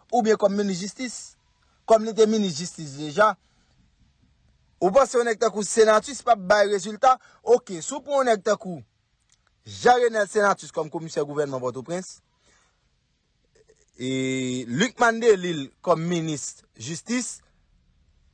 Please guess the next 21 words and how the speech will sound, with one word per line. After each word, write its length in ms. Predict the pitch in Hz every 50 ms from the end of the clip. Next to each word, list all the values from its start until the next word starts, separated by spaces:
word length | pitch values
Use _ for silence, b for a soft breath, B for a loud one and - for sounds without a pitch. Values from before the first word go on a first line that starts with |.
| _ _ _ _ _ _ _ _ _ _ _ _ -
Guy 120 | 180 285 269
Philippe 400 | - 302 294 262 240 220 196 - _ _ _ _ _ _ _ _ _ _ _ _ _ _ _ _ _ _
kòm 240 | - 208 208 180 180
minis 320 | 202 208 202 190 185 151
de 160 | 131 170 170
l'enteryè. 540 | 165 160 - - 160 156 156 180 208 220 233 240 _ _ _ _ _ _ _ _ _ _ _ _ _ _
Pierre 240 | - 214 254 262 254
Gary 240 | 247 254 247 233
Bernadotte 720 | 233 202 214 196 196 190 180 160 160 151 135 - _ _ _ _ _ _ _ _ _ _ _ _ -
kòm 200 | - 180 170 165
direktè 380 | 127 175 196 175 - - 180 165
jeneral 400 | 135 160 165 165 160 151 151 143 143
enteryè. 400 | 143 - 165 156 156 180 214 226 240 247 240 _ _ _ _ _ _ _ _ _ _ _ _ _ _ _ _ _ _ _ _ _ _ _ _ _ - 143
Lò 140 | 202 247 262
pou 160 | - 269 262
yon 80 | 254 240
nèg 140 | 226 190 -
tankou 320 | 226 220 - - 208 196 185 - _
Jean-Ernest 560 | - 165 135 233 254 254 262 254 240 233 202 - 208
Muscadet 500 | 202 - - 202 190 175 160 156 139 113 - _ _ _ _ _ _ _ _ _ _ _ _ _ _ _
kòm 320 | - 208 202 196 175 147